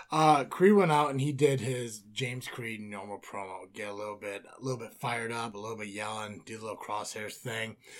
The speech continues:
And then Hudson responds with a more calmer, you know, this, that, the other thing. Uh, goes to walk away, doubles back and says something.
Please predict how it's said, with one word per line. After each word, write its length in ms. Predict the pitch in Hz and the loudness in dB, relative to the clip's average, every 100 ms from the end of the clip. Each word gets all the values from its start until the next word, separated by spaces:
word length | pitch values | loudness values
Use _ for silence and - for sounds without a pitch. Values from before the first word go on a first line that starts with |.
| - - | -16 -6
And 140 | 151 165 | 2 6
then 460 | 165 165 160 - _ _ _ _ _ _ | 6 6 4 -2 _ _ _ _ _ _
Hudson 400 | - 180 190 180 | 2 6 6 6
responds 640 | 139 131 143 135 147 160 - - - - - | 4 2 2 4 6 4 -4 -14 -20 -20 -2
with 180 | 147 147 | 0 2
a 160 | 135 123 | 2 4
more 220 | 131 120 | 2 0
calmer, 800 | - 165 175 180 180 180 180 135 - - | -2 6 8 8 8 6 6 0 -10 -16
you 100 | 117 | -12
know, 140 | 113 | -2
this, 280 | 127 151 143 | 6 6 6
that, 240 | 139 139 | 0 0
the 100 | 113 | 2
other 140 | 156 156 | 4 4
thing. 580 | 151 156 156 156 156 - | 4 2 4 2 -2 -6
Uh, 300 | 107 107 101 - - _ - | -4 -2 -2 -4 -14 _ 2
goes 220 | 160 156 | 2 4
to 80 | 156 | 8
walk 220 | 156 147 | 6 6
away, 240 | 143 156 | 4 4
doubles 360 | 143 143 143 131 | 4 0 0 -2
back 320 | 143 147 135 | 0 0 0
and 100 | 113 | -4
says 320 | - 160 160 | -2 2 4
something. 540 | 147 165 156 170 160 | 4 2 4 2 2